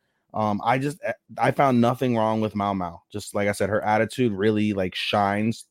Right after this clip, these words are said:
throughout her brilliance, and I think that really, like, is something that's so intriguing in seeing a protagonist for her being able to, like, just be amazing while be, like, kinda relatable. Just be like, "Ugh, you, why are you touching me, you fucking creep?"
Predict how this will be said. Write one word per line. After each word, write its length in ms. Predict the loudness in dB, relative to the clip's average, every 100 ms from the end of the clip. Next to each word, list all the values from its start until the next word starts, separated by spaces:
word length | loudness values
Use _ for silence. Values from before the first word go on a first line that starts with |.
| _
throughout 500 | -2 -2 0 0 -2 -8
her 100 | -4
brilliance, 760 | -4 -2 -4 -4 -10 -20 -20 -12
and 140 | -6 -6
I 100 | -6
think 240 | -8 -6
that 240 | -4 -4
really, 400 | -4 -2 -2 -4
like, 340 | -4 -8 -10 -16 _ _ _ _ _
is 200 | -4 -2
something 340 | 0 0 0 -2
that's 180 | -2 0
so 220 | 2 2
intriguing 640 | 0 0 0 2 0 -2 -6
in 180 | -6 -4
seeing 320 | -2 -2 -2
a 40 |
protagonist 640 | -4 0 2 2 0 -2 -6 -16 -4
for 120 | 0
her 160 | 2 2
being 200 | 2 -2
able 100 | -2
to, 120 | -2
like, 160 | -2 -2
just 320 | -6 -12 -14 -18 -6
be 140 | 0
amazing 640 | 2 2 0 0 2 2 0
while 360 | 0 4 4
be, 320 | 2 -2 -2 0
like, 200 | -2 -2
kinda 180 | -2 -2
relatable. 580 | -2 0 0 2 0 -4 _ _ _ _ -14
Just 180 | -6 0
be 80 | 0
like, 160 | 0 -4
"Ugh, 340 | -10 -8 -10 -14 _ -12
you, 140 | -8
why 100 | 0 2
are 20 |
you 100 | 4
touching 300 | 2 -2 0
me, 80 | -2
you 60 |
fucking 300 | -2 -6 -6
creep?" 280 | -4 -2 -2